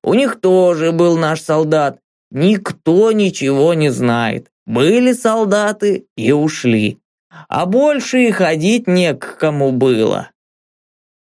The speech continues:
Я досадовал на старуху. Зачем мне школьники? Но уходить было неудобно. Я сидел и ждал, когда явится Наташа.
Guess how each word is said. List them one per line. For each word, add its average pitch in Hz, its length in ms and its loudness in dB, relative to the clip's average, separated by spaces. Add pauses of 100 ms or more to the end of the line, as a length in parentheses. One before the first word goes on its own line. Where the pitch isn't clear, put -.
(280)
Я 208 160 4
досадовал 143 640 0
на 139 120 0
старуху. 113 640 -4 (180)
Зачем 135 840 -2
мне 127 280 2
школьники? 110 760 -4 (540)
Но 156 160 2
уходить 226 480 0
было 220 200 2
неудобно. 143 760 0 (400)
Я 156 200 2
сидел 160 480 0 (240)
и 127 120 -2
ждал, 127 360 -2
когда 135 280 -2
явится 113 560 -2
Наташа. 113 580 -4